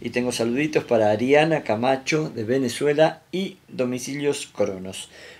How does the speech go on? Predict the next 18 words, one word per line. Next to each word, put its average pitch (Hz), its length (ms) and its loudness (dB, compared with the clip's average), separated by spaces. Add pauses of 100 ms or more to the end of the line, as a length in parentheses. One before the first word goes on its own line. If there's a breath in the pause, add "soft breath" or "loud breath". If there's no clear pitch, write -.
(160 loud breath)
Bueno, 139 380 6 (600 soft breath)
eh, 135 440 2
un 139 160 -8
gran 185 260 0 (100)
abrazo 120 420 -6
para 95 240 -8
todos 143 680 -4 (100)
en - 60 -20
general. 123 640 -4 (420 soft breath)
Hay 107 140 -6
un, 92 320 -10 (400)
un 95 260 -12
montón 101 480 -6
de 98 340 -2
suscriptores 110 1120 -6
nuevos, 143 680 -2
a 95 80 -12
los 87 140 -12